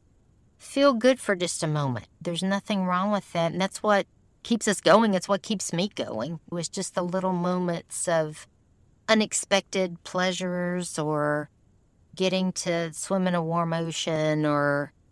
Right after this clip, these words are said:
finding that there is a piece of chocolate in the house or whatever it is, just the little things that kind of help you through s-, the darker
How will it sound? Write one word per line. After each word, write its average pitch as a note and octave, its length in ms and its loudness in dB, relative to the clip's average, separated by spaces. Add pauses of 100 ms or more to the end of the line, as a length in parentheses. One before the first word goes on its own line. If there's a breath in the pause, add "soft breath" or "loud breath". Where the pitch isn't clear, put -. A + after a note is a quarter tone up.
(920)
finding F#3+ 720 4
that D#3 320 2
there F#3+ 200 2
is B3 160 6
a A#3+ 60 2
piece A3+ 240 0
of G3+ 100 2
chocolate G3 400 4
in F3+ 60 -4
the F3 80 2
house E3 480 2
or E3+ 100 2
whatever C4+ 480 6
it B3 120 6
is, E3+ 320 2
just G#3 240 -2
the G#3+ 100 -2
little G#3+ 320 -2
things F#3+ 600 -2
that E3 600 -2
kind F#3 320 -2
of E3 280 -6 (240)
help - 320 0
you E3+ 320 -2 (640)
through F3+ 540 0
s-, - 320 -8
the F3 140 -4
darker E3+ 640 2